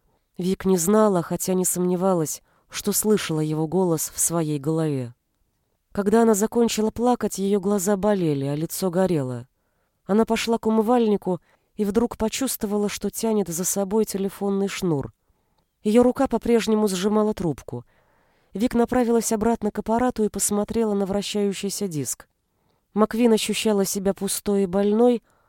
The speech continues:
однако теперь, когда её плач прошёл, она также чувствовала, впервые за несколько дней, своеобразный покой, очень похожий на тот, что испытывала, когда рисовала иллюстрации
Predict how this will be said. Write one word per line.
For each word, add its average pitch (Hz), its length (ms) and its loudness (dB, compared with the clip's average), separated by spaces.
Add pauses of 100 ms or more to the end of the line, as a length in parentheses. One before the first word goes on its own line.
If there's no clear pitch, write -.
(240)
однако 202 360 0
теперь, 247 320 -2
когда 185 300 -2
её 196 240 2
плач 196 360 -4
прошёл, 226 500 -2 (600)
она 196 220 0
также 214 300 -2
чувствовала, 165 680 -2 (520)
впервые 240 540 2
за 160 160 0
несколько 196 500 -2
дней, 233 320 0 (460)
своеобразный 208 760 0
покой, 156 640 -4 (420)
очень 226 340 0
похожий 208 500 2
на 196 160 0
тот, - 320 -2 (300)
что - 260 -2
испытывала, 196 600 -2
когда 185 300 -2
рисовала 190 580 -2
иллюстрации 190 920 -4